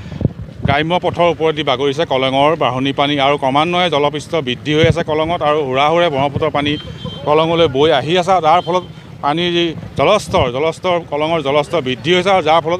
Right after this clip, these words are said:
এনেদৰে এইটো হৈছে শিলঘাট জখলাবন্ধা সংযোগী গ্ৰাম্য পথ। আৰু গ্ৰাম্য পথৰ ওপৰেদি এই মুহূৰ্তত পানী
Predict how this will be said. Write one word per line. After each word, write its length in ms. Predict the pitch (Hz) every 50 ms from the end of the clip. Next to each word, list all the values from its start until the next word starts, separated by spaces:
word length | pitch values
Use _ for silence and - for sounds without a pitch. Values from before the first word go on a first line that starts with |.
| 185 156
এনেদৰে 280 | 165 190 196 185 165 147 151
এইটো 200 | 165 170 165 170 175
হৈছে 180 | 165 143 175 170 165 -
শিলঘাট 400 | 165 165 160 147 156 160 170 - - - - - - - - - - - - - - - - - -
জখলাবন্ধা 500 | 135 - 165 180 196 196 196 190 185 175 -
সংযোগী 320 | 170 165 165 147 160 170 160 143
গ্ৰাম্য 260 | 139 135 131 139 147 151 143 -
পথ। 120 | 202 214 196 175
আৰু 80 | 160 -
গ্ৰাম্য 240 | 135 131 135 151 160 151
পথৰ 200 | 156 147 143 151 151 135
ওপৰেদি 360 | - 143 151 151 156 208 233 233 - 175
এই 60 | 202 226 220
মুহূৰ্তত 360 | 208 208 196 - 202 196 208 - - - 220 208 - - 151
পানী 180 | 147 160 175